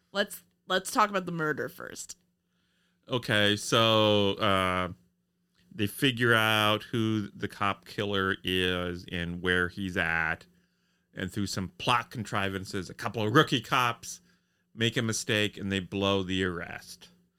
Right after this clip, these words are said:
Speaker 2: At which point, our hothead cop sends the rookies away. And he goes and he talks to the cop killer, who's very smug because he knows that he can't be arrested now 'cause the rookies made a mistake, at which point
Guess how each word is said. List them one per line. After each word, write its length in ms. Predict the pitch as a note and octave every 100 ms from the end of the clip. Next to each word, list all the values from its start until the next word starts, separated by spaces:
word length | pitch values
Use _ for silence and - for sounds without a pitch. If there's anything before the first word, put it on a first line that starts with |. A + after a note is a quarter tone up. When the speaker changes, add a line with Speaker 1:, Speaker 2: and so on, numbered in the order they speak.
| _ _ _ _ _
Speaker 2:
At 180 | - G2
which 280 | G2+ F#2+ -
point, 460 | - G2+ F#2 F2+ F2
our 180 | E2 D#2+
hothead 600 | - A#2 - G2+ F2+ -
cop 440 | - E2+ F2 -
sends 380 | - A2 F#2+ E2+
the 100 | F#2+
rookies 720 | F2 G2 - F#2 F2+ E2 - -
away. 580 | G#2 F2+ F2 E2 E2+ E2 _ _ _ _ _ _ _ -
And 720 | F2 E2+ F2 F2 E2 E2+ E2
he 140 | F#2+
goes 460 | E2+ F#2+ F#2 F#2 F2
and 100 | F2+
he 200 | E2+ F2 -
talks 440 | G2 F2+ F#2 -
to 360 | - G2 F2+ F2
the 260 | E2 F2 E2+
cop 340 | - F2+ F2
killer, 240 | - G2 F2+
who's 220 | F2+ E2
very 260 | D2+ G#2+ G#2
smug 680 | - - F#2+ F#2+ F2+ F#2
because 260 | - F#2 -
he 160 | F#2+ F2
knows 420 | F2+ F2+ F2 E2
that 320 | E2 E2 - _ _ _ _ _
he 100 | A#2
can't 300 | - D3 C3
be 140 | B2+
arrested 500 | A2+ A2 G#2+ - G#2+
now 180 | F#2+ F#2+
'cause 220 | F2+ F#2
the 120 | E2 F2+
rookies 340 | G2+ - F2
made 160 | F#2 F2+
a 40 |
mistake, 560 | F2 E2+ - E2 E2 -
at 60 | E2
which 240 | E2+ -
point 360 | E2+ D#2+ E2